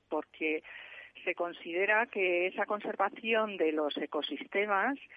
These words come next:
es fundamental para conocer su comportamiento y para beneficiarnos precisamente de esa generación de conocimiento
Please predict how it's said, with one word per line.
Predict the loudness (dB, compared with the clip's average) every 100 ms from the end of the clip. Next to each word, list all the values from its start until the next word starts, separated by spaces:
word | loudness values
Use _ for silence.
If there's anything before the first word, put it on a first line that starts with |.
| -18 -20 _
es | -4 -2
fundamental | -2 2 2 2 2 4 4
para | 4 2 2
conocer | 0 0 0 0 0
su | 0 2 2 2 0
comportamiento | 0 2 2 0 0 -4 0 2 2
y | 2
para | 2 2
beneficiarnos | 2 -2 -4 -6 0 2 2 0 -2
precisamente | -2 -4 -4 -4 -4 -4 -2
de | 0
esa | 0 0 0 0
generación | -4 -2 -2 -2 -2 -2 0
de | 0 0 0
conocimiento | 0 0 -4 -8 -6 -6 0 0